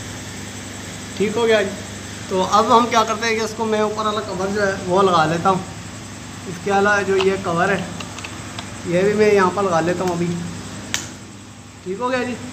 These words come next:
तो मैंने इसको यहाँ पर लगा लिया। तो मैं अब क्या करता हूँ कि इसके ऊपर बल्ब लगाता हूँ। तो बल्ब लगा के मैं आपको दिखाता हूँ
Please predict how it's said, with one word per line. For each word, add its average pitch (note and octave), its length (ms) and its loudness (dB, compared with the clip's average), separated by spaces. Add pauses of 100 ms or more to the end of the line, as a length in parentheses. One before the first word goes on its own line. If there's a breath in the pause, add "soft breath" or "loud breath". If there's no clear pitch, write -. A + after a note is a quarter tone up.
(180)
तो G3 80 -2
मैंने A3 220 4
इसको A#3 220 2
यहाँ F#3+ 220 6
पर A3+ 100 2
लगा F3 200 6
लिया। A3 200 2
तो A3 100 -2
मैं A3 140 2
अब A#3 160 2
क्या A#3+ 120 4
करता A#3 200 0
हूँ A#3 80 0
कि A#3 140 -2
इसके A3 240 -4
ऊपर A3 260 2
बल्ब F#3+ 240 0
लगाता G#3 320 -2
हूँ। G#3 120 2 (600)
तो G3+ 100 -2 (360)
बल्ब F3 240 0
लगा G#3 220 0
के G#3+ 180 -2
मैं G#3 120 2
आपको G3 200 0
दिखाता E3+ 400 -2
हूँ G3+ 200 0